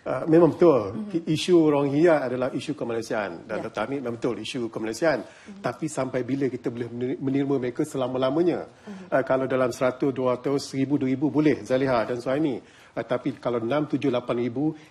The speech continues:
Speaker 1: ia akan membebankan Malaysia. Uh, masalahnya adalah Malaysia, masyarakat antarabangsa melihat Malaysia itu sebagai kejam terhadap pelarian-pelarian.
Speaker 2: Ya.
Speaker 1: Uh, sedangkan kita menerima ro-,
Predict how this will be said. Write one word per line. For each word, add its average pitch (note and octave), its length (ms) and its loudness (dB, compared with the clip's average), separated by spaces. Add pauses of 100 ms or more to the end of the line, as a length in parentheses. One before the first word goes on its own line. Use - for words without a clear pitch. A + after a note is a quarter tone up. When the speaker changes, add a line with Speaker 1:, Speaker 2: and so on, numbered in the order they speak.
(140)
Speaker 1:
ia C#3+ 240 2
akan A#2+ 320 -6
membebankan A#2+ 480 -4
Malaysia. A#2 480 0 (400)
Uh, B2+ 160 4
masalahnya D#3 640 4
adalah A#2+ 320 0 (320)
Malaysia, C3+ 480 2
masyarakat C#3 400 -2
antarabangsa C3 480 0
melihat C#3 400 0
Malaysia C3+ 400 -2
itu B2+ 240 -4
sebagai C3+ 240 0
kejam A2 400 -2 (320)
terhadap C3+ 720 -4
pelarian-pelarian. B2 800 0 (240)
Speaker 2:
Ya. A3 160 -18
Speaker 1:
Uh, - 80 -8
sedangkan C#3+ 320 0
kita D#3+ 240 0
menerima C#3 400 2
ro-, C#3 160 -2